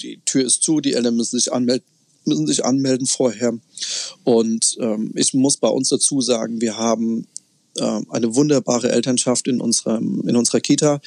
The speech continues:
die von sich aus auch gesagt haben, wir möchten keine Kinder, wenn es irgendwie möglich ist, in die Notgruppe bringen. Weil im Prinzip für das Ganze das, äh, wieder ab-,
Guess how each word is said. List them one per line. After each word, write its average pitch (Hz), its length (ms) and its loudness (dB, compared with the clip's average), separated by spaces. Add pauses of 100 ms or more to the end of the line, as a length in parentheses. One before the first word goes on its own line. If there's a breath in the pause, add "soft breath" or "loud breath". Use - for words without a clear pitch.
(420 loud breath)
die 135 60 4
von 123 180 2
sich - 160 2
aus 127 180 0
auch 120 200 -2
gesagt 117 380 0
haben, 120 200 0
wir 123 100 2
möchten 127 340 0
keine 120 340 -2
Kinder, 127 380 0
wenn 127 140 2
es - 200 0
irgendwie 147 480 0
möglich 127 460 0
ist, 117 280 0 (160)
in 131 120 2
die 127 80 4
Notgruppe 127 480 0
bringen. 156 560 0 (640 loud breath)
Weil 120 420 2
im 123 100 -2
Prinzip 123 480 0
für 123 160 2
das 117 180 0
Ganze 120 240 0
das, 113 300 -2 (100)
äh, 101 140 -8 (120)
wieder 113 380 0
ab-, 104 140 -4